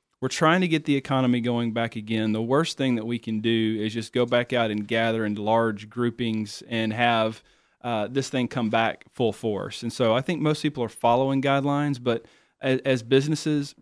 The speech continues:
restaurants, I mean, it's gonna be tough to, to reopen and make sure your tables are six feet apart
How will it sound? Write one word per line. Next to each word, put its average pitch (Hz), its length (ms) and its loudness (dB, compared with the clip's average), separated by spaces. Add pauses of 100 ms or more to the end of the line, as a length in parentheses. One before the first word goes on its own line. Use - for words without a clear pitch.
restaurants, 151 920 0 (420)
I 131 60 -6
mean, 151 160 2
it's 196 100 -6
gonna 226 180 -4
be 175 140 0
tough 156 460 -4
to, 135 220 -4
to 131 200 -4
reopen 143 560 2
and 127 160 0
make 135 140 -2
sure 135 100 -6
your 120 100 -4
tables 135 400 -2
are 131 60 0
six - 300 -6
feet 139 180 -2
apart 131 420 -4